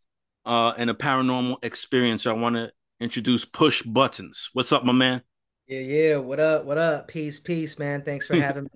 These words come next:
Speaker 2: on. I like that. Conspiracy realist. You know what I mean? 'Cause we're past the point of calling it a theory, man. And, uh, these quote unquote theories are quite factual. So,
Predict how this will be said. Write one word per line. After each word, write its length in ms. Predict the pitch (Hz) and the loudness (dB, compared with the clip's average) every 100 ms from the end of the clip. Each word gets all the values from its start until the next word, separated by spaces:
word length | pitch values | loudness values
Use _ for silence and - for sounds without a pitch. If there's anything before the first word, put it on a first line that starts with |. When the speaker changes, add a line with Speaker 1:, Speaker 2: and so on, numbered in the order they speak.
| 147 | -4
Speaker 2:
on. 220 | 147 131 110 - - | -2 -2 -6 -20 -8
I 80 | 156 | -2
like 340 | 165 190 190 - | 4 4 4 2
that. 280 | 143 - | 0 -2
Conspiracy 1000 | - 165 147 - 208 226 214 214 - 202 180 | -4 -4 -4 -6 2 6 6 4 -2 -2 -2
realist. 1080 | 123 135 202 196 160 123 - - - - - | -4 4 8 8 6 2 -2 -14 -16 -18 -10
You 160 | 151 | -4
know 120 | 156 160 | -2 0
what 120 | 156 | 0
I 100 | 151 | 0
mean? 300 | 160 165 160 | -2 -2 0
'Cause 340 | 165 147 - - - - - | 0 0 -2 -14 -20 -20 -4
we're 220 | 151 226 | 6 6
past 420 | 233 226 247 247 - | 6 2 2 2 2
the 80 | |
point 480 | 226 220 214 220 208 - | 0 0 2 2 0 0
of 300 | 180 165 - | 2 2 0
calling 440 | - 190 196 185 | -10 -6 -4 0
it 100 | 175 | 2
a 60 | 156 | 0
theory, 400 | 156 180 170 127 | 2 0 2 -2
man. 480 | 127 131 127 135 - | -4 -4 -6 -8 -10
And, 420 | 156 147 139 135 | -4 -2 -4 -2
uh, 380 | 143 135 131 123 127 | 0 0 -2 -6 -4
these 440 | 165 185 170 - _ | -2 0 -4 -10 _
quote 300 | - 185 185 175 | -2 0 0 0
unquote 580 | 165 165 - 175 165 | -4 -4 2 2 2
theories 640 | - 175 170 165 147 139 - | -4 -2 0 2 0 -2 -4
are 220 | 143 135 | -2 0
quite 380 | 131 - 156 151 | -2 -4 -2 -2
factual. 640 | - 156 151 - 127 117 110 | 0 0 2 -2 -4 -4 -4
So, 420 | 135 117 107 | -6 -4 -4